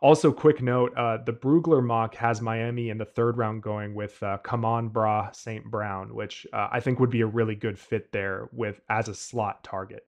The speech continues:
All right, uh, we are gonna move on to our fourth team, our final team before we do our halftime segment, and that is the Detroit Lions at pick seven. And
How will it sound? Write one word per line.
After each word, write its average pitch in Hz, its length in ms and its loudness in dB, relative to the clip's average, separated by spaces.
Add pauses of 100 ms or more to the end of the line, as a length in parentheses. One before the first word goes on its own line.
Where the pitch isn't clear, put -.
(100)
All 151 80 10
right, 151 180 8 (240)
uh, 120 400 2
we 143 160 6
are 147 80 8
gonna 139 160 4
move 135 300 4
on 131 240 0
to 123 160 -4
our 113 100 2
fourth 160 460 2
team, 147 480 -2
our 127 180 -2
final 135 380 0
team 131 260 -4
before 123 300 2
we 120 120 2
do 123 140 0
our 110 140 2
halftime 131 520 0
segment, 135 440 -4
and 120 160 -6
that 131 180 0
is 123 160 -6
the 117 120 -8
Detroit 135 600 -2 (100)
Lions 120 580 0 (100)
at - 240 -6
pick 127 380 -8
seven. 117 580 -6 (520)
And 139 300 2